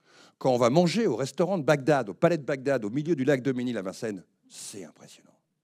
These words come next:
On se fait emporter par une sorte de mirage, mirage, pardon, oriental ou un mirage africain, parce que tout ça, quelque part,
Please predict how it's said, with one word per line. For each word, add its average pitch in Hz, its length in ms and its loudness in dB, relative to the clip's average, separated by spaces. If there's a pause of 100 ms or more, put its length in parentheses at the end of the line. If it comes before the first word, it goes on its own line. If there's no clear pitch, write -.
(640)
On 123 100 -8
se - 120 -2
fait 175 160 -2
emporter 170 420 -4
par 131 200 -4
une 117 80 -6
sorte 156 180 -2
de 110 80 -6
mirage, 131 680 -6 (480)
mirage, 95 480 -6
pardon, 80 260 -18 (320)
oriental 123 720 -2 (280)
ou 151 220 6
un 120 100 8
mirage 123 440 2
africain, 156 480 -6 (380)
parce 131 140 0
que 151 100 2
tout 143 160 -6
ça, 240 180 2
quelque - 260 -6
part, 202 220 -4